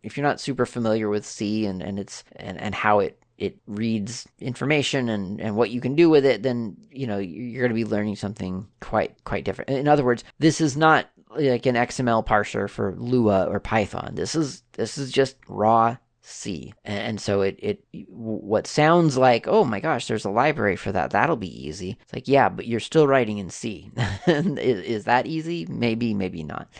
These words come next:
So, um, I don't know. Personally, yeah, lib-, like, X M L, if I was gonna parse it, me, I'd probably just parse it with Java or Python or Lua, something. Uh, okay, lib X S L T. This is the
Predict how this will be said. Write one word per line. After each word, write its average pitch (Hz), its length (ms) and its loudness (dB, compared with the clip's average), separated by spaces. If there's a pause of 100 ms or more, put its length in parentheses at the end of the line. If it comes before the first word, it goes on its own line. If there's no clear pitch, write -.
(100)
So, 113 380 4
um, 107 460 -2
I 107 140 2
don't 90 120 -2
know. 90 180 -14
Personally, 156 600 2
yeah, 98 460 -2
lib-, 135 380 2 (360)
like, 113 280 -8
X 135 220 -2
M 139 100 2
L, 131 260 4 (340)
if - 80 -10
I 107 100 6
was 127 100 2
gonna 143 160 2
parse 143 320 2
it, 139 240 -2 (260)
me, 156 440 -6
I'd 113 160 -2
probably 98 320 -2
just 90 180 -12
parse 90 240 -6
it - 80 -12
with - 140 -12
Java 113 580 2 (300)
or 87 520 -6
Python 104 880 0
or 67 160 -8
Lua, 110 440 4
something. 101 460 -6 (160)
Uh, 127 380 6
okay, 131 300 -2
lib 165 360 4 (140)
X - 400 -2
S 131 320 0 (120)
L 123 360 2
T. 104 420 -6
This 131 320 0
is 127 200 2
the 120 360 2